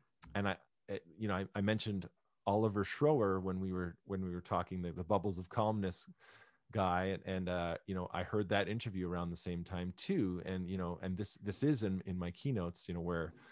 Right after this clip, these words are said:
you know, that, that state that Oliver found himself in, where he realized that he didn't need to, to, to change anything in his life, you know, even though he had such a short amount of time left to live. Like, to me, that is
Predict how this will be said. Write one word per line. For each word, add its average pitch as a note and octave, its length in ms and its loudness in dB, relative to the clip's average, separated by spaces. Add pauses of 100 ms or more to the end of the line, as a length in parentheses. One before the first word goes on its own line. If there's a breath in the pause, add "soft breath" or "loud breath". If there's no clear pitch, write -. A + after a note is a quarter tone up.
(1080 loud breath)
you A2+ 120 2
know, G2 160 0
that, F#2+ 320 2
that G2 260 2
state - 480 0
that G#2+ 220 2
Oliver G#2 400 2
found A2 320 2
himself F#2 500 -2
in, F2+ 220 -2
where E2+ 180 -4
he F2+ 140 -8
realized F#2 480 -2
that - 120 -8
he F2+ 120 -8
didn't F2+ 320 -4
need F2+ 240 -6
to, E2+ 400 -4 (540 soft breath)
to, G#2+ 100 -6
to - 160 -8
change A2+ 480 0
anything F2+ 300 -2
in E2+ 40 -2
his E2 160 -6
life, E2 300 -2 (180)
you G2 80 -6
know, F2 140 -2
even G#2 300 -2
though F#2 160 2
he F2+ 160 -4
had F2 280 -2
such - 220 -8
a - 20 -12
short F#2+ 220 -4
amount E2+ 220 -4
of E2 60 -8
time F2+ 240 -6
left F2 240 -6
to G#2+ 60 -6
live. G#2 460 2 (380 loud breath)
Like, - 180 -4
to A#2 160 -2
me, A2 540 0 (300 soft breath)
that A2 380 6
is G#2+ 540 -2